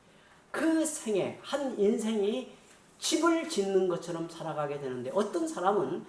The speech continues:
그 토대가 모래 위에, 어떤 사람은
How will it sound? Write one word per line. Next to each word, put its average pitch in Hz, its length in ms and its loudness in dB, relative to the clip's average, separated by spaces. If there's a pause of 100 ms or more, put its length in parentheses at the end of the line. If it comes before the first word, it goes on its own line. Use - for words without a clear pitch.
(220)
그 311 300 -2
토대가 180 640 -4 (200)
모래 139 340 2
위에, 156 480 -6 (180)
어떤 - 260 -8
사람은 190 460 -4